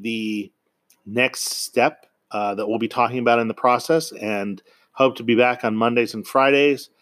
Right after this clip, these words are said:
And, uh, we look forward to speaking to you on Monday. So go out there, have a great weekend.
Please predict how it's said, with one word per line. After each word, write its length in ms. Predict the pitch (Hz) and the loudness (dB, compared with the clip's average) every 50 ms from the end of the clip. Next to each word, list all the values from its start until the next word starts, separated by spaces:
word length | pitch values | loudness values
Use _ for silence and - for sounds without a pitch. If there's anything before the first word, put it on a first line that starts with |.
| _ _ _ _ _ _ | _ _ _ _ _ _
And, 380 | - 101 101 101 104 104 104 98 | -12 -10 -8 -6 -6 -6 -4 -2
uh, 320 | 104 98 95 95 95 98 104 | -2 -2 0 -2 -4 -6 -6
we 140 | 95 101 110 | -4 -4 0
look 220 | 107 117 117 - | 2 0 0 0
forward 280 | - - 120 117 113 107 | 0 0 2 2 2 0
to 80 | 107 107 | -4 -8
speaking 340 | - - - 123 117 127 | -6 -2 -2 -2 0 0
to 60 | 127 123 | 2 2
you 60 | 127 | 2
on 80 | 123 | 2
Monday. 380 | 127 131 156 190 180 - - - _ _ | 4 2 2 2 2 0 -2 -6 _ _
So 320 | - - - 156 147 - - - _ _ _ _ _ _ | -6 2 2 4 4 2 -2 -10 _ _ _ _ _ _
go 160 | - 196 185 | 2 4 6
out 180 | 165 135 123 - | 6 4 4 4
there, 200 | 139 127 123 117 | 2 2 2 2
have 260 | - - 196 190 175 | 0 0 0 0 0
a 40 | 147 | 0
great 280 | 107 113 107 104 92 | 0 0 -2 -2 -2
weekend. 540 | 92 95 95 - - 95 90 92 104 120 - | -4 -6 -8 -8 -10 -12 -10 -10 -10 -12 -12